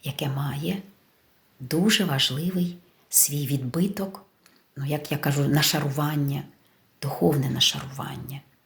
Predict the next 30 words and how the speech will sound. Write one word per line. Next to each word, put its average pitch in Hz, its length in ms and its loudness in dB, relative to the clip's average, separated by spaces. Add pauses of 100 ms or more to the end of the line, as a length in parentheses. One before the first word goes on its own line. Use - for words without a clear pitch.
попередніх 156 600 0
поколінь, 160 440 0
які - 260 -4
тут - 320 -12 (120)
мешкали. 131 540 -2 (1300)
Я 175 220 6
вже 170 180 2
колись 170 340 2
розповідала 143 680 0
вам 139 220 -2
про 127 140 -4
наш 131 300 -2
Бахмут, 180 480 2 (680)
і, 160 240 -2
е, 147 300 0
сьогодні 180 460 4
не 175 120 6
буду 185 220 0
багато 147 460 0
про 143 160 -8
це - 160 0
казати, 147 640 0 (680)
але 156 260 -2
хочу 190 360 2
наголосити 165 600 2
на 160 140 2
тому, 254 360 4
що - 260 2
кожне 226 340 4
місто 160 640 2